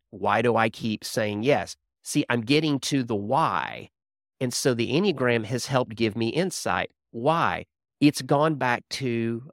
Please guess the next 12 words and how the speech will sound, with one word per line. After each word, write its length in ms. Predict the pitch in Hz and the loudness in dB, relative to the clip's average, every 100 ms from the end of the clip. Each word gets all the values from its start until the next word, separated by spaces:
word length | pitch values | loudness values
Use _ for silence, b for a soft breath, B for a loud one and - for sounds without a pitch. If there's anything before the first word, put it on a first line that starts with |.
| - | -4
a 40 | |
lot 180 | 117 110 | 0 0
of 80 | 113 | 0
my 160 | 110 | -2
story. 840 | 120 - - 202 196 - 62 - _ | 0 -2 0 0 0 -2 -4 -10 _
And 120 | 135 127 | -4 -2
so 180 | - | 0
I 120 | 127 123 | 2 4
go 240 | 139 135 | 6 6
back 360 | 127 139 175 139 | 4 2 0 -2
and 140 | 123 | 2
look 220 | 123 127 | 2 2